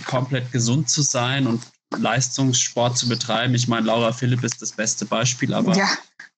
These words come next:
Speaker 2: absolut.
Speaker 1: aber wahrscheinlich auch immer eine individuelle Geschichte.
Speaker 2: Eben, das denke ich eben auch, dass eben, nee, bei dem einen funktioniert's, bei dem anderen eben auch nicht, weil wir einfach alle unterschiedlich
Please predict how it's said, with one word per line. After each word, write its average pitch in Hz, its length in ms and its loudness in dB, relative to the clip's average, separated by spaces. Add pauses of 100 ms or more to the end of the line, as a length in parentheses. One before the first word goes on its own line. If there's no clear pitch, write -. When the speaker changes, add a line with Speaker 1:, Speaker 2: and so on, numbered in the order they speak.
(300)
Speaker 2:
absolut. 175 480 0 (960)
Speaker 1:
aber 131 200 2
wahrscheinlich 127 360 2
auch 123 100 -2
immer 127 140 2
eine 120 240 2
individuelle 113 560 2
Geschichte. 107 500 0 (800)
Speaker 2:
Eben, 214 340 4 (120)
das 190 120 0
denke 196 220 0
ich 180 100 0
eben 170 140 2
auch, 147 260 0
dass - 340 -6
eben, 196 360 2 (100)
nee, 196 460 4
bei 196 200 0
dem 180 140 -2
einen 185 180 2
funktioniert's, 196 760 2
bei 190 160 0
dem 175 80 0
anderen 180 240 4
eben 170 200 2
auch - 140 -4
nicht, - 380 2
weil 170 240 2
wir 185 240 2
einfach 180 360 -4
alle 165 440 0
unterschiedlich 170 600 2